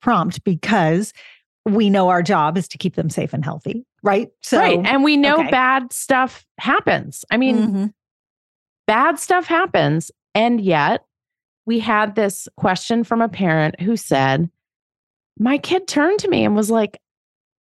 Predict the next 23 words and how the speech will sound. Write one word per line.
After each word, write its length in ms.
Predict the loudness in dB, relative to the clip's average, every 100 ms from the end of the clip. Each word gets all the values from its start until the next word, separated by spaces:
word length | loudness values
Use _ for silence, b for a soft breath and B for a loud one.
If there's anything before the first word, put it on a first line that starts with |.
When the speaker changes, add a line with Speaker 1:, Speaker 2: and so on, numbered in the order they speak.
| _ _ -2
Speaker 2:
'I 140 | -2
don't 220 | 0 -2
have 100 | -2 0
any 180 | 0
place 380 | -2 0 0 -2
to, 160 | -2 0
like, 260 | 2 0 -4 _ _ _ _ _ _ _
be 280 | 0 2 2
intimate 580 | 2 0 2 2 0 -4 -2
with 440 | 0 2 0 -6 -14 _ _
someone 380 | -4 0 2 2
in 80 | 2
my 140 | 2
life 360 | 2 2 0 -2
because 300 | -2 0 0
our 280 | 0 0 0
smart 580 | -6 -2 0 0 -2 -4
house 640 | 0 0 0 -6 -10 -18 _ _ _ _ _ _ -2
is 200 | 0 0
wired 800 | -2 0 2 2 2 2 0 0
and 200 | 0 2
<laughs> 0 |
there's 320 | 0 -2